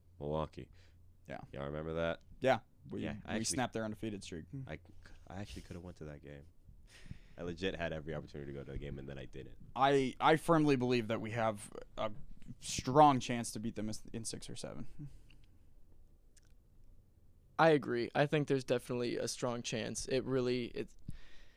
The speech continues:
Speaker 3: is gonna sound dumb, but it's gonna come down to what happens in the game. If Giannis can make the right decisions,
Speaker 2: Mm-hmm.
Speaker 3: uh,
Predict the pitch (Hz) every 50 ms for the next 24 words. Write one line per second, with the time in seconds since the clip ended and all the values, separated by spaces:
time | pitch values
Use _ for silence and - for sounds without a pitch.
0 | - - 127 123 135 139 127 127 - 139 127 120 104 123 120 127 123 110 117 117
1 | - - 123 120 117 - - - - - - 123 120 107 107 113 117 117 113 113
2 | 113 123 123 117 113 - 120 117 117 117 113 110 117 120 123 123 117 113 117 -
3 | - 131 117 117 120 117 - - 135 120 110 117 - - 131 127 123 120 - -
4 | 127 - 127 123 120 127 127 127 143 165 185 - -